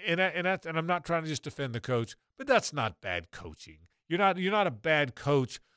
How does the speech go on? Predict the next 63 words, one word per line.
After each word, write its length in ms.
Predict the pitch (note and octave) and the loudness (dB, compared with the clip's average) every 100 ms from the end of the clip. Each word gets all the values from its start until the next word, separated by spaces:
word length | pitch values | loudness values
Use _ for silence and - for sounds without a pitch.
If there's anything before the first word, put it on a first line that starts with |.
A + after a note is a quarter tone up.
| _ | _
because 240 | C3+ B2 A#2 | -6 -2 0
your 80 | B2 | 2
guys 260 | B2+ A2+ | 4 2
can't 260 | - A2+ G2+ | -2 -6 -6
make 200 | F#2+ F2 | -8 -4
shots. 520 | - D3+ E2+ D2 - _ _ _ - | 0 2 2 -2 -14 _ _ _ -2
You're 140 | E3 | 0
maybe 280 | D#3+ D#3+ D3+ | 4 4 4
a 60 | C3 | 4
bad 320 | C#3 C3 G#2+ | 4 4 2
recruiter 580 | A2 F#3 B3+ F#3+ E3+ E3 _ _ - | 0 2 4 2 0 -4 _ _ -8
that 160 | C3+ | -2
you 80 | D#3 | 2
didn't 220 | D#3 B2+ | 2 2
find 320 | - G#3 A3 | 4 4 4
guys 240 | C#3+ A#2 A2+ | 4 4 2
that 80 | G#2 | -4
can 120 | A#2 | -4
make 140 | A2 | -4
shots, 280 | - B2+ D3 | 0 0 0
and 40 | A3 | -4
he 60 | |
got 240 | D#3 C3 C3+ | 0 0 0
there 120 | C#3 | -2
late. 420 | F2+ E2 - - - | -2 -6 -8 -14 -10
You 80 | B2 | -4
know, 120 | C3 | 0
remember, 240 | D3 F3 | 2 2
he 80 | D#3+ | 2
had 100 | F#3+ | 0
just, 200 | E3+ - _ _ _ | -2 -6 _ _ _
he 120 | - A3 | -6 4
got 260 | F#3+ G#3+ | 6 6
there 100 | F3 | 4
right 160 | D3 E3+ | 4 2
before 180 | C3+ D#3+ | 2 -2
we 60 | |
went 140 | D3+ C3 | -2 -4
to 40 | |
the 80 | F#2 | -8
spring 240 | - A#3+ A#3+ | 0 0 2
game 200 | B2+ G#2 | 0 0
last 180 | F2+ F2 | -2 -2
year. 60 | |
Remember, 140 | A#2 C#3 | -4 0
we 60 | |
had 140 | C3 C#3+ | 2 2
him 80 | |
on 120 | C#3 A#2 | 0 -2
for 60 | |
the 80 | G#2+ | -6
spring. 200 | G2 D3+ | -8 -4
He 100 | D#3+ | -4
just, 140 | C#3+ - | -4 -10
so 140 | - E3+ | -4 0
he 60 | |
got 180 | E3 A3 | 4 2
there 120 | F#3 D3+ | 2 2
late 260 | D#3+ F3 | 4 4
in 80 | B2+ | 0
the, 200 | A2+ A2+ | -8 -6
after 340 | F2+ F3+ - | 0 2 0
the, 80 | B2+ | -8